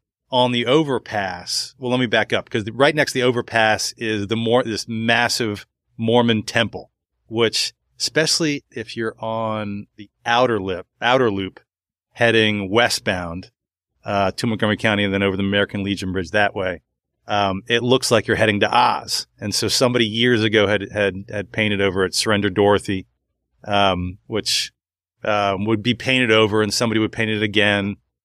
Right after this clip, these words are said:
And it was kinda just a running joke in this region. In more recent years, we've, you've seen things like "Surrender Trump," uh, and, and, and maybe one or two other things. I don't know what's up there now.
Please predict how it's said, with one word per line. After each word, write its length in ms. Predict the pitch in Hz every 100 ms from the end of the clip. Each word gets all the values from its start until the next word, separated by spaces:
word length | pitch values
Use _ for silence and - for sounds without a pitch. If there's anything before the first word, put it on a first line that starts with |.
| _ _
And 300 | 110 104 104
it 40 |
was 140 | 98 -
kinda 240 | 120 110
just 160 | 107 -
a 60 |
running 320 | 98 107 107 90
joke 260 | 101 98
in 60 | 98
this 160 | 92
region. 480 | 101 113 104 101 92 _ _ _ _
In 120 | 123
more 300 | 117 117 113
recent 380 | 110 123 - 117
years, 500 | 113 117 117 113 101
we've, 220 | 110 104 -
you've 180 | 123 98
seen 280 | - 117 110
things 260 | 110 104 95
like 140 | 92
"Surrender 400 | - 113 104 101
Trump," 480 | - - 107 110 _ _ _ _ _ -
uh, 400 | 110 104 101 101
and, 140 | 101
and, 380 | 101 98 101 101
and 180 | 110 104
maybe 240 | 107 107
one 160 | 104 104
or 60 | 101
two 160 | 113
other 100 | 95
things. 320 | 95 104 101 107
I 140 | 120
don't 140 | 131
know 100 | 120
what's 240 | 107 107 -
up 140 | 101
there 160 | 110 95
now. 320 | 98 95